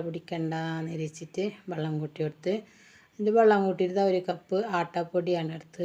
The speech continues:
എടുത്തത്. ആട്ടാപ്പൊടിയും ഇട്ട് കൊടുത്തിട്ട് പിന്നെ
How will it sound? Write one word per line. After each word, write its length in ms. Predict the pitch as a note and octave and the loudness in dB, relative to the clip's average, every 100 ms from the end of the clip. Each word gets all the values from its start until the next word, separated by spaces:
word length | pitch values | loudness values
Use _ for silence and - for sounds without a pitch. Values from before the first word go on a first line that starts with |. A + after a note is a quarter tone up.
| F3+ E3 | -6 -8
എടുത്തത്. 480 | - - E3+ E3 A#3 A#3 - _ _ _ _ _ _ G3 | -12 -6 -4 0 -2 -4 -18 _ _ _ _ _ _ -4
ആട്ടാപ്പൊടിയും 680 | F3+ G3+ G3 G3+ F#3+ G3+ G#3+ G3 | 4 4 6 4 6 6 4 2
ഇട്ട് 140 | G3+ F3+ | 4 4
കൊടുത്തിട്ട് 480 | E3+ - F3+ F#3 G3+ A#3 | 4 0 -2 2 0 0
പിന്നെ 240 | F#3+ F3+ | 0 0